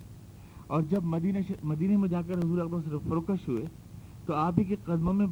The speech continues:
سارے کے سارے دفن ہو گئے۔ ایسے وہ اپنے کاروبار، اپنی جائیدادیں، اپنی رشتہ داریاں سب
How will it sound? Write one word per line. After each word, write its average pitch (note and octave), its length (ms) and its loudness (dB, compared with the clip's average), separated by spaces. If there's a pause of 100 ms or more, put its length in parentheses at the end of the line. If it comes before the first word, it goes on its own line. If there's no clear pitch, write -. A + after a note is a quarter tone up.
(140)
سارے G3 220 2
کے A#3 180 -2
سارے A3+ 180 -2
دفن C#4 280 0
ہو D#3 140 -4
گئے۔ C#3 80 -8 (840)
ایسے D#3+ 220 2
وہ F3+ 100 2
اپنے G3 320 0
کاروبار، F#3 540 0
اپنی F#3 280 -4
جائیدادیں، D#3 640 -2
اپنی C#3+ 300 -6
رشتہ C#3 200 -10
داریاں E3 400 0
سب E3 60 2